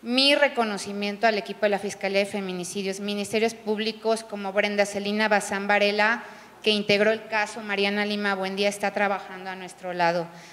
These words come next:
Diana Esbri, que recientemente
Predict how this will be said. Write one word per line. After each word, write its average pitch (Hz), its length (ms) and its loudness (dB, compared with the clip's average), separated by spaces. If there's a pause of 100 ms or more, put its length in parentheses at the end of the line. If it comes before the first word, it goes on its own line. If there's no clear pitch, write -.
(140)
Diana 226 480 4
Esbri, 226 760 2
que 220 520 2 (200)
recientemente 220 1300 2